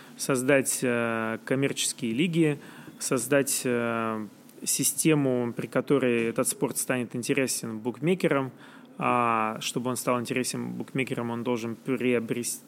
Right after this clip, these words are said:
а, точнее, он должен трансформироваться так или иначе. Вот.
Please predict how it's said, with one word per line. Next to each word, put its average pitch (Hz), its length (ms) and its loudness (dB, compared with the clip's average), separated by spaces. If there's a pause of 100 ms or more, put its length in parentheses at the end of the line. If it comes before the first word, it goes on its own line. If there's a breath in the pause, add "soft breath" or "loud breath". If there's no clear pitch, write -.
а, 120 380 -4 (140)
точнее, 120 360 -2 (500 loud breath)
он 135 100 -2
должен 131 360 2 (2250 loud breath)
трансформироваться 147 880 4
так 120 200 -4
или 113 120 -2
иначе. 110 320 -6 (920 loud breath)
Вот. 113 360 -4